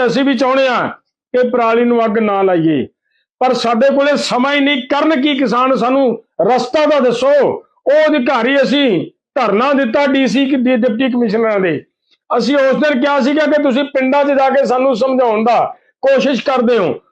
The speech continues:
ਉਹ ਸਮਝਾਉਣ ਦੀ ਕੋਸ਼ਿਸ਼ ਛੱਡੋ ਜੀ। ਅੱਜ ਸਾਰਾ ਇਲਾਕਾ, ਸਾਰੇ ਇਲਾਕੇ ਦੇ ਲੋਕ ਆਏ ਨੇ, ਉੱਥੇ ਆ ਕੇ ਡਿਪਟੀ ਕਮਿਸ਼ਨਰ, ਉੱਥੇ ਆ ਕੇ ਐਸ ਐਸ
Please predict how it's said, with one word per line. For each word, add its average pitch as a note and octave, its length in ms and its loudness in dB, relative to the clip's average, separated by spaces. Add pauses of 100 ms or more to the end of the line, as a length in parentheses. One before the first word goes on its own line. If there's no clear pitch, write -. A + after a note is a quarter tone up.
(100)
ਉਹ D#4+ 240 2
ਸਮਝਾਉਣ C#4 500 2
ਦੀ D4 160 2
ਕੋਸ਼ਿਸ਼ C4 460 0
ਛੱਡੋ C#4 360 2
ਜੀ। C#4 340 0 (340)
ਅੱਜ C#4 140 2 (100)
ਸਾਰਾ B3+ 440 0 (120)
ਇਲਾਕਾ, C4 560 0
ਸਾਰੇ B3+ 280 2
ਇਲਾਕੇ C4 440 0
ਦੇ C#4 80 4
ਲੋਕ C#4 400 2
ਆਏ C4+ 220 2
ਨੇ, F#3 280 -2 (540)
ਉੱਥੇ C4+ 400 0
ਆ D4 140 2
ਕੇ D4 200 2
ਡਿਪਟੀ C4+ 360 0
ਕਮਿਸ਼ਨਰ, C#4 580 2
ਉੱਥੇ C#4+ 220 0
ਆ C#4 120 0
ਕੇ C4 160 0
ਐਸ C#4 240 0
ਐਸ C4+ 180 2